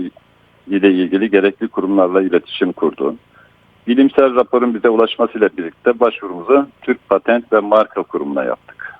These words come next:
Hatta geçtiğimiz yıl düzenlediğimiz on ikinci Gazipaşa Çekirdeksiz Nar ve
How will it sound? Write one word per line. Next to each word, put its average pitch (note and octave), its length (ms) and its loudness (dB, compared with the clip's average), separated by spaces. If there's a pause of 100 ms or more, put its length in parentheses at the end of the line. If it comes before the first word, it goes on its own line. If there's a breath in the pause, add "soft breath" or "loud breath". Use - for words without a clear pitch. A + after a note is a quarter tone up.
(160)
Hatta G2+ 460 0 (160)
geçtiğimiz G2 500 -4
yıl F#2+ 160 -2
düzenlediğimiz F#2 800 0 (600)
on G2+ 140 2
ikinci G2 360 -2
Gazipaşa F#2+ 560 -2
Çekirdeksiz F#2 720 -6
Nar F#2 300 0
ve E2+ 240 -2